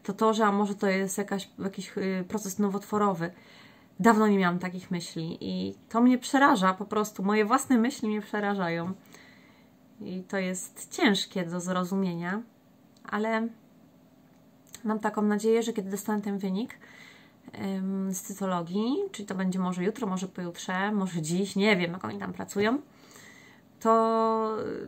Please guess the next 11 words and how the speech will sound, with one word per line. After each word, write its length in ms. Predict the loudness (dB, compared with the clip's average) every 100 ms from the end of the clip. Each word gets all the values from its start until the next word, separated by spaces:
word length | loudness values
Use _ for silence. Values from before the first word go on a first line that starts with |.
| -4
troszeczkę 400 | -2 -2 -2 0
mnie 100 | 0
to 140 | 0
uspokoi. 720 | -2 -2 -6 -4 -4 -4 -4
Nadal 240 | 0 4 4
będę 240 | 4 2
oczywiście 420 | 0 -4 -4 -4
czekać 420 | -4 -4 -6 -6 -4
na, 200 | -2 -2
na 180 | -2
sierpień 520 | -4 -6 -6 -4 -4